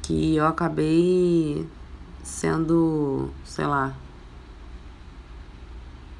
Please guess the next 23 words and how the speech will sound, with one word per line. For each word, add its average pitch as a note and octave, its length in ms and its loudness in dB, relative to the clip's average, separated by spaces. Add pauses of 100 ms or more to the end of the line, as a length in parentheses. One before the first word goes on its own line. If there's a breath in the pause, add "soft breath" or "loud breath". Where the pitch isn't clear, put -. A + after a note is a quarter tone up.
(560)
prejudicada E3 840 6
por - 80 -10
causa F3 180 2
desse, E3+ 840 4
desse E3+ 360 4
aí E3 180 6
que E3 60 -6
o D#3+ 40 -2
jogo E3 200 2
tá E3+ 180 4
dando, E3 300 0
né? E3 260 2
Derrubando D#3 540 -2
a D#3 40 -2
gente D#3 240 -2
aí D#3+ 80 0
toda D3+ 320 0
hora. D#3+ 320 0 (1000 loud breath)
E F3+ 580 6
é G4+ 200 6
isso, - 280 4
gente, D3+ 400 0
tá? G#3 320 10